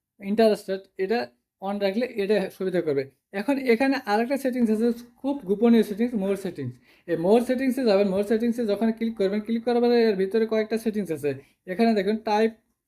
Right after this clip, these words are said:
কনটেন্ট টাইপ, ভিডিওস, শর্টস, লাইভ স্ট্রিম, সবগুলো on করে রাখবেন, সবগুলো on করে রাখবেন। হ্যাঁ, তারপর এখানে আরেকটা সেটিংস দেখেন নিচে, আহ, রিসেন্সি,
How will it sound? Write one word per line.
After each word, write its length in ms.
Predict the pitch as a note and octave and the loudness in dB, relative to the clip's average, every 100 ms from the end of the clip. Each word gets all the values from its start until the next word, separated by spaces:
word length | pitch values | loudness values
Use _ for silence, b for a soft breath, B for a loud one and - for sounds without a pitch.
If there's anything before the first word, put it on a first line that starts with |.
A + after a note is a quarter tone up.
| _ _ | _ _
কনটেন্ট 380 | G#3+ A3 A#3 A3+ | -6 -2 0 2
টাইপ, 240 | G#3 G#3+ G#3+ _ | 4 2 0 _
ভিডিওস, 480 | F3+ F#3+ G#3 G#3+ A3 - _ _ _ _ | -10 -2 2 4 2 -2 _ _ _ _
শর্টস, 400 | G3+ G3 G#3+ G#3+ - _ _ - | -2 2 2 0 -8 _ _ -4
লাইভ 240 | F3 F#3 | 0 0
স্ট্রিম, 240 | E3+ D#3+ D3+ | -2 -6 -10
সবগুলো 440 | - G#3+ G#3+ C4+ F#4+ - _ _ | -6 -4 0 0 -2 -6 _ _
on 220 | - G#3 G3 | -4 -2 0
করে 160 | F3 | 0
রাখবেন, 300 | D#3 C3 B2 | 0 -2 -4
সবগুলো 440 | A#2+ A3 A3+ A#3 D4+ - _ - A3 | -4 -2 2 2 2 -2 _ -6 0
on 100 | A3+ | 4
করে 180 | G#3+ E3+ | 4 2
রাখবেন। 220 | C#3+ D3+ | 0 0
হ্যাঁ, 260 | F#3+ G3+ B2+ - _ _ _ _ _ _ _ _ _ | 0 0 -2 -10 _ _ _ _ _ _ _ _ _
তারপর 420 | - A#3+ A#3+ A#3 C4 - - _ _ _ _ _ _ _ _ _ _ _ _ _ _ _ _ _ _ _ _ - | 0 2 4 4 4 -2 -18 _ _ _ _ _ _ _ _ _ _ _ _ _ _ _ _ _ _ _ _ -2
এখানে 220 | F#3 A3+ | 2 2
আরেকটা 380 | A3+ A#3 B3 B3+ | 2 0 2 0
সেটিংস 300 | C4 C4 B3 | 2 2 4
দেখেন 280 | A#3+ A#3 B3+ | 4 4 2
নিচে, 320 | G3+ G3+ F#3+ A3+ - _ | 0 0 0 0 -6 _
আহ, 960 | F3 E3+ F3 F3 F#3 _ _ _ - F#3 | -8 -2 0 -2 -6 _ _ _ -14 -6
রিসেন্সি, 560 | G3 G3 A3+ E3 C3 | -4 2 2 0 -6